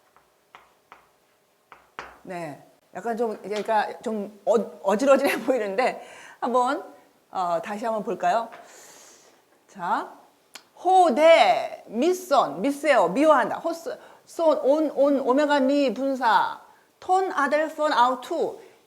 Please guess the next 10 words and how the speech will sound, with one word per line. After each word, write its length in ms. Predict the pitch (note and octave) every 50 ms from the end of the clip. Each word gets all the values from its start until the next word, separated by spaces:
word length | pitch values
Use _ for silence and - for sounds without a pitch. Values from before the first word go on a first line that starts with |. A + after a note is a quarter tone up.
| _
그의 640 | - - D4 D#4+ D#4+ D4+ C#4+ C#4+ C#4+ D#4 E4 - - - - - _ _ _ -
형제를, 1200 | - F#4 F#4+ F4+ D#4+ A#3 C4 B3 A3+ G#3+ G3+ G3 G3+ B3+ F4+ G4 F4+ C#4 G3 C3+ F#2 C#2+ - - - _ _ _ _ _
미손, 640 | A3+ B3+ D#4+ D#4 - - A3+ F3+ D3+ A#2 F2 E2+ - -
미세요, 680 | G#3 A3 A3 - C#4+ D4+ D#4+ C#4+ G3 B2 G2+ - - - - - - _
미워하는 1000 | - F#3 F3+ B3+ C#4+ D#4+ F4+ F4+ E4+ E4 D#4+ E4 D4+ C#4+ B3+ C#4 E4 G4 A#4 - - - - _ _ - -
호. 440 | F#4+ G4 E4 G3+ - - - - - - - _ _
사람은, 1400 | _ - - C4+ C#4+ C4 A3 G3 F#3+ G3 A3+ C4+ D#4 D#4+ D#4 D#4 D4 C#4+ C4 B3 A3+ G#3+ G3 F#3+ F3 D3 D3 D#3
사람은 840 | - B3+ A#3 A3 G3 F3+ F#3+ B3 D4 D#4 D4 B3 F#3+ D#3+ B2 - - - - _ _ _ _ _ _ _ _ _ _ -
엔테 1160 | C#4 D4+ D#4+ F4 F#4+ G#4 G#4 - - - - - C#4 C#4 C4+ B3+ B3 C4 D#4+ F4+ - - - - _ _
스코티아. 880 | - - - - C#4 C#4+ C#4+ - - D#4 E4 B3 E3+ B2 - - -